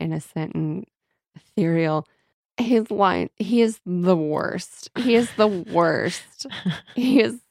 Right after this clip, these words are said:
Speaker 1: so awful. He has, like, all these tricks to get her to come to this benefit with him. And,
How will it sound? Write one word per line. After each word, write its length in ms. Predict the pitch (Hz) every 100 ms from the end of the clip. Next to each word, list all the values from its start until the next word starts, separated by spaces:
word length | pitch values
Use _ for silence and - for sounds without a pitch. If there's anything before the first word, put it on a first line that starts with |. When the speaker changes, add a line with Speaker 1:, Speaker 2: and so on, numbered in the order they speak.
| -
Speaker 1:
so 580 | - - - 196 185 190
awful. 600 | - - 165 - 156 - -
He 140 | 190
has, 320 | 220 196 185 _ _ _
like, 340 | - 180 - - _ _ _ _ _ -
all 120 | 190
these 280 | 170 165 - _ _ -
tricks 640 | - - 247 233 - -
to 100 | -
get 200 | 202 185
her 120 | 180 170
to 100 | 165
come 260 | - 170 160
to 120 | -
this 180 | - - _ -
benefit 540 | 254 247 240 226 208
with 240 | 214 214 -
him. 560 | 202 202 202 196 196 175
And, 180 | 156